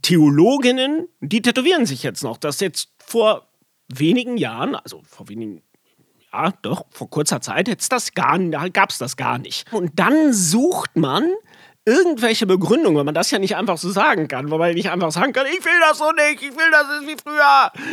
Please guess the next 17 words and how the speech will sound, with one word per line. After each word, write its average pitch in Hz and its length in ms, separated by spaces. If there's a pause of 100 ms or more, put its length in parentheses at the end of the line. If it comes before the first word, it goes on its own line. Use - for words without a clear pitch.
(120)
Dann 196 160
sucht 226 240
man 240 140
sich 220 180
irgendwelche 220 480
Sachen, 180 600 (420)
sei 160 180
es 226 140
in 190 100
der 147 140
Bibel 214 560
oder 170 240
weiß 165 220 (100)
Gott 220 320
wo, 147 280 (380)
die 185 460
einem 190 500